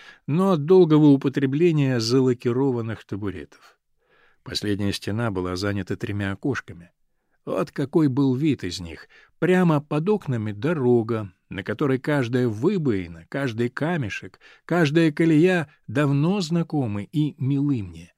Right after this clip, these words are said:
За дорогой — стриженная липовая аллея, из-за которой кое-где виднеется плетеный чистокол. Через аллею виден луг,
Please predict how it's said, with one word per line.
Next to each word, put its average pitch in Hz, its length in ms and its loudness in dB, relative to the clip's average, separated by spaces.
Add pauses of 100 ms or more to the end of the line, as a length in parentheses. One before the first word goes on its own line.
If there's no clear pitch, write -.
(320)
За 117 180 4
дорогой — 123 560 2 (240)
стриженная 123 760 -2
липовая 120 580 -4
аллея, 101 640 -4 (340)
из-за 95 240 -2
которой 117 440 2
кое-где 113 640 2
виднеется 123 800 -2 (120)
плетеный 120 560 -4
чистокол. 98 760 -12 (380)
Через 196 320 4
аллею 220 360 2
виден 175 400 2
луг, 139 520 4